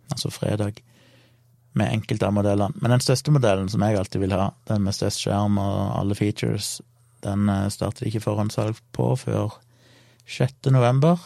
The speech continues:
Men jeg tror ikke jeg kommer utenom at jeg må bestille en. Til gjengjeld så får jeg jo sannsynligvis solgt, solgt den gamle, eh, iPhone til en ganske god pi-, pris, så prisforskjellen blir ikke sånn,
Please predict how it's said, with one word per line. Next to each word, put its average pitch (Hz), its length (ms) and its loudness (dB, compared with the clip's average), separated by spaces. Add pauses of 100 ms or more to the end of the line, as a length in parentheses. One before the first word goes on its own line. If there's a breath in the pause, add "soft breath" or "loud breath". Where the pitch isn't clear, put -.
(1040 soft breath)
Men 139 180 2
jeg 139 60 4
tror 117 120 0
ikke - 100 0
jeg 131 100 0
kommer 117 220 2
utenom 107 240 0
at 101 120 -2
jeg 95 80 0
må 95 120 0
bestille 110 440 -2
en. - 80 -6 (1800)
Til 127 100 4
gjengjeld 110 320 2
så 98 80 -6
får 101 140 0
jeg 98 80 0
jo 104 100 0
sannsynligvis 101 480 0
solgt, - 560 -8
solgt - 520 -4 (140)
den 107 120 0
gamle, 104 400 2 (1120 soft breath)
eh, 107 480 0 (180)
iPhone 123 360 2
til 131 100 0
en 110 100 0
ganske - 160 -2
god 117 240 0
pi-, 139 260 2
pris, - 520 0 (280)
så 143 220 -6
prisforskjellen - 640 -4
blir 107 140 -4
ikke 117 160 -6
sånn, 107 240 -2